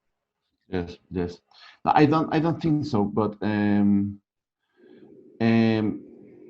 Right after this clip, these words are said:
it's very complicated. Uh, the story in, oh, sorry, the, the story in Mexico,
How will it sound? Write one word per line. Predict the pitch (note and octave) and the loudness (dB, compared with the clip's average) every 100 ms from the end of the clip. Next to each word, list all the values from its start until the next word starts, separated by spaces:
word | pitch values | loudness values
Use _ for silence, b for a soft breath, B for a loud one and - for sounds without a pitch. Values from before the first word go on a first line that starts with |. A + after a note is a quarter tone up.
| - - - | -20 -20 -6
it's | C3+ - | -6 -4
very | - D3+ D3+ | 0 2 0
complicated. | D3 E3+ C3 G2+ F2 F2+ - | -2 -2 0 -2 -2 -4 -8
Uh, | - - C2 - - F#2+ | -10 -8 -8 -8 -8 -2
the | A2+ | -2
story | A2+ C3 A#2 - | 0 -2 0 0
in, | G2+ G2 G2 | 2 2 0
oh, | G2 | -8
sorry, | - F#2+ - - - | -10 -12 -12 -14 -10
the, | G2+ G2+ | -8 -8
the | G#2 | -10
story | - C#3+ B2 | -4 0 0
in | G2+ | 0
Mexico, | G2+ A2 - - A#2 A2+ | 0 -2 -8 -4 -4 -4